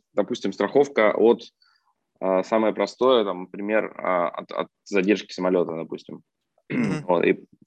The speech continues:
Speaker 1: понятно, как страховая компания работает, какая-то условная. То есть она собирает премии, она знает, а, статистику актуарную, и если, э, самолет твой опаздывает, э,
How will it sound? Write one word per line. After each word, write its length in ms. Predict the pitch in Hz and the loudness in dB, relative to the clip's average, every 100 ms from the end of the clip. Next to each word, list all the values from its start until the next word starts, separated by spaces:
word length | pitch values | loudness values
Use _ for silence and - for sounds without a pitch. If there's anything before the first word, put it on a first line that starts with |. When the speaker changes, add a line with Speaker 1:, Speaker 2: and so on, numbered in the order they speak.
| _ | _
Speaker 1:
понятно, 320 | - 123 143 107 | 2 2 2 -2
как 120 | 104 | -4
страховая 360 | 98 - 110 107 | -6 0 2 2
компания 340 | 98 104 101 | 0 -2 -2
работает, 420 | 92 90 85 85 _ _ _ | -2 -4 -8 -12 _ _ _
какая-то 260 | 90 85 - | -6 -4 -4
условная. 440 | - 92 87 82 80 | -2 0 0 -2 -8
То 40 | - _ _ _ _ _ - | -14 _ _ _ _ _ -4
есть 80 | 110 | 0
она 80 | 101 | 0
собирает 360 | 107 104 101 - | 2 2 2 4
премии, 460 | 139 151 117 - - - - _ | 4 4 2 -2 -12 -20 -20 _
она 200 | 104 107 | 2 2
знает, 360 | 104 101 95 - _ _ _ _ - | 4 2 2 0 _ _ _ _ -6
а, 580 | 92 92 90 90 80 - | 0 2 4 2 0 -6
статистику 480 | - 98 165 - 127 | -12 -8 -8 -2 -2
актуарную, 580 | 117 123 113 107 101 95 | 2 2 2 0 -6 -6
и 60 | 107 | -2
если, 640 | 107 104 98 95 90 - _ _ | -2 -2 -2 -2 -4 -8 _ _
э, 460 | 95 92 92 92 85 | 0 2 4 2 0
самолет 420 | - 101 104 101 - | -4 -2 0 0 -2
твой 300 | 98 92 92 - _ _ _ _ _ - | -6 -4 -4 -8 _ _ _ _ _ -16
опаздывает, 640 | 92 120 139 127 117 107 - _ - | -4 0 2 2 2 2 -2 _ -10
э, 520 | 92 92 92 90 85 | -4 0 0 0 -2